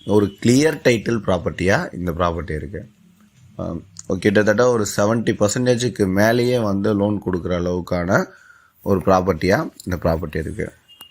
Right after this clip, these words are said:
இந்த ப்ராப்பர்ட்டியை பொறுத்த வரைக்கும் எஸ் பி ஐ-ல வந்து லோனா இருக்கு. So நீங்க எஸ் பி ஐ-ல இருந்து டைரக்ட் லோனா கூட, இ எம் ஐ-யா கூட நீங்க கன்வே பண்ணி இந்த ப்ராப்பர்ட்டியை எடுத்துக்கலாம். ப்ராப்பர்ட்டியில வந்து பாத்தீங்கன்னா,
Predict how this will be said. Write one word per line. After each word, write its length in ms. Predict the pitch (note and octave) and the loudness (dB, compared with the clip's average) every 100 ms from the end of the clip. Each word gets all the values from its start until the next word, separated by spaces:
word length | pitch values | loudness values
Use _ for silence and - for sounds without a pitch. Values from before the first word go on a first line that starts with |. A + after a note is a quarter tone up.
| _ | _
இந்த 240 | G#2 G#2 | 0 4
ப்ராப்பர்ட்டியை 380 | C3+ C#3 C#3+ C#3+ | 4 4 2 2
பொறுத்த 340 | A#2+ A#2 G#2+ A2+ | 2 0 2 2
வரைக்கும் 340 | G#2 G#2 C#3 | 2 0 0
எஸ் 320 | A#2 G#2 G#2+ | 2 2 2
பி 200 | A#2+ C#3+ | 2 4
ஐ-ல 340 | B2 G#2 F#2 F#2 | 4 0 0 0
வந்து 260 | F#2 G#2 | 0 0
லோனா 340 | F#2+ F#2 G2 F2+ | 0 0 0 0
இருக்கு. 380 | D2+ D2 G#2+ - | -2 -2 -4 -4
So 200 | - F#2+ | -2 0
நீங்க 300 | G2+ A#2 G#2+ | 2 2 2
எஸ் 180 | G#2 A2+ | 0 2
பி 420 | C3 C3 B2+ B2 | 4 4 2 0
ஐ-ல 40 | |
இருந்து 320 | A2+ A2 B2 | 0 -2 0
டைரக்ட் 440 | A#2 F#2+ G#2 B2 - - | 2 2 2 0 -2 2
லோனா 380 | G#2 G#2 G2 | 2 2 -2
கூட, 420 | F2+ F2 F2 A3+ - _ - | -4 -2 0 0 -4 _ -4
இ 120 | F#2+ | 2
எம் 180 | G2 G2 | 2 2
ஐ-யா 280 | F2+ E2+ D#2+ | 0 -2 -4
கூட 240 | E2+ D#3 | -4 -2
நீங்க 340 | A#2 F2 E2+ | -2 -2 -2
கன்வே 180 | F2 F2+ | -2 -2
பண்ணி 440 | F#2+ E2 F2+ F#3 - | -2 -4 -4 -4 -8
இந்த 140 | E2+ D#2+ | -8 0
ப்ராப்பர்ட்டியை 540 | F2 E2 D#2+ D#2+ D2 | 0 -2 -6 -6 -6
எடுத்துக்கலாம். 380 | D#2 D2+ C#2 B1+ _ - - - _ _ _ _ _ | -6 -8 -8 -14 _ -20 -20 -20 _ _ _ _ _
ப்ராப்பர்ட்டியில 600 | A2+ C3 C#3 C3 B2+ A#2+ | 4 4 4 2 2 2
வந்து 80 | B2 | 2
பாத்தீங்கன்னா, 760 | A2 A2 G2 G#2 G#2+ B2 A#2+ | 2 2 2 0 2 2 0